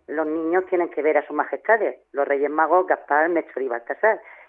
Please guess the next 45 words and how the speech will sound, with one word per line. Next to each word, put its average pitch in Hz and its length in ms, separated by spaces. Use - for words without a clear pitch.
Y 180 100
bueno, 180 340
debido 175 360
a 180 40
que 175 80
no 180 140
pueden 175 260
hacer 175 400
desfile, 233 540
pensamos 190 540
que 190 100
una 208 200
de 208 100
las 196 120
maneras 190 360
más 208 300
seguras 180 420
para 147 220
que 139 80
los 139 100
niños 165 320
puedan 165 220
disfrutar 156 420
de 180 220
ellos 196 260
es 185 220
ir 202 180
andando 220 480
con 196 140
sus - 100
pajes 170 320
reales 196 380
para 160 200
que 147 120
puedan 139 320
saludar. 113 340
Ne-, 190 240
hemos 208 220
pensado 214 540
en 214 100
hacerlo 180 420
con 156 200
grupos 160 280
de 147 200
seis 240 320